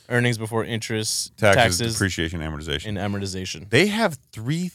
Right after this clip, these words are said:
Speaker 2: thousand six hundred employees?
Speaker 1: Uh, I guess. Well, they've already had two. This is the third round of layoffs.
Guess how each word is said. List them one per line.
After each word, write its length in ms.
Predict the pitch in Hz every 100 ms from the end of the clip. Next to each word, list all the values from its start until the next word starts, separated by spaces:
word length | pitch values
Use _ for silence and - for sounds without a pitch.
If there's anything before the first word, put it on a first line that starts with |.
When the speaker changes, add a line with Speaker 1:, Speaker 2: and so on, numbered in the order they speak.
| _
Speaker 2:
thousand 480 | 123 120 143 147 151
six 200 | 147 -
hundred 200 | 156 143
employees? 540 | 127 131 120 190 - _ _ _
Speaker 1:
Uh, 180 | 107 87
I 40 | 90
guess. 280 | 104 127
Well, 160 | 110 104
they've 180 | 135 151
already 220 | 160 135
had 320 | 127 139 127
two. 140 | - 147
This 160 | 143
is 40 | -
the 100 | 123
third 240 | 127 123
round 180 | 120 113
of 60 | 92
layoffs. 520 | 123 98 69 -